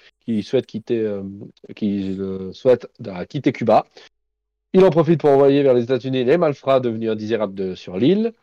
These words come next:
C'est ainsi que Tony Montana atterrit à Miami avec le rêve de conquérir le monde. Il commence à travailler pour un baron de la drogue locale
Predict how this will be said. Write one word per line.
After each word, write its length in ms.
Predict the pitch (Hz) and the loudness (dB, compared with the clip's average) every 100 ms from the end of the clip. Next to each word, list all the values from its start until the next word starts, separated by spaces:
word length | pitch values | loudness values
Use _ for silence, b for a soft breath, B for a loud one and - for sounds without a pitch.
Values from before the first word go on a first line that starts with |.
| _ _ - | _ _ 0
C'est 220 | 175 170 | 0 4
ainsi 280 | 151 - 147 | 2 0 0
que 260 | 120 135 _ | 0 0 _
Tony 280 | 175 180 165 | 2 4 4
Montana 540 | 147 120 120 147 160 | 2 -2 2 2 2
atterrit 260 | 143 135 123 | -2 -2 -2
à 80 | 113 | -2
Miami 400 | 123 127 127 139 | -2 -4 -4 -6
avec 260 | 113 110 | -6 -8
le 120 | 107 101 | -8 -8
rêve 160 | 120 | -8
de 80 | 117 | -10
conquérir 400 | 101 123 135 117 | -12 -6 -4 -4
le 80 | 104 | -2
monde. 340 | 127 156 170 202 | 0 0 0 -4
Il 80 | 127 | -4
commence 300 | 135 131 - | -2 -2 -4
à 20 | |
travailler 320 | - 127 131 | -4 -2 -2
pour 280 | 127 113 107 | -4 -8 -6
un 40 | 98 | 0
baron 260 | 127 131 | 2 2
de 80 | 127 | 4
la 80 | 110 | 4
drogue 220 | 113 104 | 4 4
locale 440 | 117 127 120 139 | 4 4 6 4